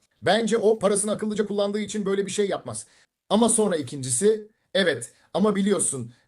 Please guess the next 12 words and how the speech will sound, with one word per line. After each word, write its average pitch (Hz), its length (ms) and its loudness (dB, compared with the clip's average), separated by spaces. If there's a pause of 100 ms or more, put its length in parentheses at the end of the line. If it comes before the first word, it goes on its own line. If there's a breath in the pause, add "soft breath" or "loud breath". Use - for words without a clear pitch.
reklam 196 420 0
verenler 139 420 -2
gerçekten 135 680 -2
biliyorsun, 147 580 -2 (160 loud breath)
söylediklerimin 185 880 0
doğru 165 260 0
olduğunu 151 400 -2
düşünmemeli." 123 680 -6 (200)
Ya 135 180 4
da, 131 300 2 (160 loud breath)
"Evet, 120 380 0
biliyorsun, 139 640 -2